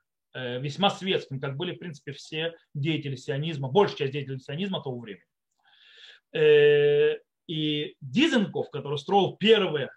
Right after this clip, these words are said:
Ир Хаеврита Ришуна, евре-, первый еврейский город, то есть современный, имеется в виду не Иерусалим и так далее, Тель-Авив, э, он, когда приехали пятая алия,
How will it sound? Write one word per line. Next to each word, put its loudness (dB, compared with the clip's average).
Ир 4
Хаеврита 2
Ришуна, -4
евре-, -4
первый 2
еврейский -2
город, 4
то -14
есть -18
современный, -2
имеется -8
в -10
виду -12
не -8
Иерусалим -6
и -16
так -18
далее, -12
Тель-Авив, -12
э, 2
он, 2
когда 4
приехали 0
пятая 2
алия, -2